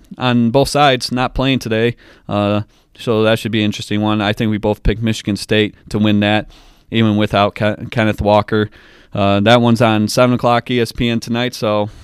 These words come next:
uh, take a look at that. Mis-, uh, Michigan State's minus three, three, three and a half. Uh, that's the spread, so that should be an interesting one. And then later tonight, ten thirty, we got Wisconsin versus Arizona State in the Las Vegas Bowl.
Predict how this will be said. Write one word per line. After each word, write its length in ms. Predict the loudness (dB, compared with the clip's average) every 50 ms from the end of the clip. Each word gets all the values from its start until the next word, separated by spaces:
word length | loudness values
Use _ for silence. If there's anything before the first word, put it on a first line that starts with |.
| -20 -20 -14 -10
uh, 260 | -8 -6 -6 -6 -6 -8 _
take 180 | -4 -4 -2 0
a 40 | 0
look 160 | 0 0 0
at 80 | 2
that. 240 | 4 4 4 4 4
Mis-, 380 | 2 0 0 2 2 2 0 -2
uh, 320 | -2 -2 0 0 2 2
Michigan 340 | 2 0 0 -2 -2 -2 -2
State's 360 | -2 0 0 0 -2 -2 -2
minus 340 | -2 -2 -2 -2 -4 -4 -4
three, 300 | -2 2 2 2 2 0 _ _ _ _ _ _ _ _ -6
three, 280 | -2 0 2 2 0 0
three 180 | 0 2 2
and 100 | 4 4
a 40 | 4
half. 320 | 4 2 2 0 -2 -6 -16 -18 -16
Uh, 220 | -14 -12 -10 -8
that's 240 | -6 -6 -6 -8 -10
the 60 | -14
spread, 440 | -16 -12 -8 -4 -2 -2 -2 -2 -6
so 360 | -8 -10 -10 -8 -8 -8 -10 -12 _ -20 -20 -16 -8 -4
that 140 | -4 -2 -2
should 120 | -4 -4
be 120 | -2 -2
an 40 | -2
interesting 320 | -2 -2 -4 -4 -2 0 0
one. 160 | 2 2 2
And 140 | 2 0 0
then 200 | 0 0 0 2
later 220 | 2 2 2 2
tonight, 340 | 0 0 0 0 0 0 0
ten 200 | 0 0 0 0
thirty, 280 | 0 0 0 0 0
we 120 | 0 0 0
got 180 | 0 0 0
Wisconsin 720 | 0 0 0 0 0 0 -2 0 0 0 -2 -2 -2 0 0
versus 360 | 0 0 -2 -2 -6 -8 -6 -2
Arizona 440 | 0 0 0 0 0 0 0 0 -2
State 320 | -2 -2 0 0 2 2
in 100 | 2 0
the 80 | 2 2
Las 240 | 2 2 2 0
Vegas 340 | 0 -2 -2 0 0 -2 -4
Bowl. 380 | -2 -2 0 0 0 0 -2